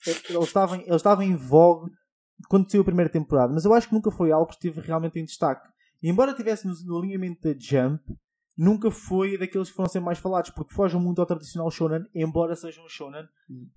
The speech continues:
Speaker 1: foge também esse, nesse aspecto de não tens um protagonista principal, não tens uma história de jornada do herói, é uma espécie de, é um, é difícil de explicar nesse sentido, porque lá está,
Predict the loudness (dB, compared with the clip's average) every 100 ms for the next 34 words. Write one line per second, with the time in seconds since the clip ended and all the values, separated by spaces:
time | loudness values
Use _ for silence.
0 | 0 4 4 2 -2 -2 -4 -6 -6 -6
1 | -8 -8 -8 -4 -4 -4 -6 -6 -4 -6
2 | -6 -8 -12 -14 -14 -14 -14 -12 -2 2
3 | 4 2 -2 -20 -20 -12 -10 -10 -10 -6
4 | -6 -6 -10 -16 -12 -8 -8 -6 -4 0
5 | 4 4 2 -2 _ _ -20 -20 -20 -16
6 | -6 -4 -4 -2 -2 -2 -6 -8 -8 -10
7 | -10 -10 -8 -8 -8 -14 -16 -16 -20 _
8 | _ _ -4 -2 -2 -2 -4 -6 -8 -4
9 | -2 -2 -6 -6 -8 -4 -4 0 0 0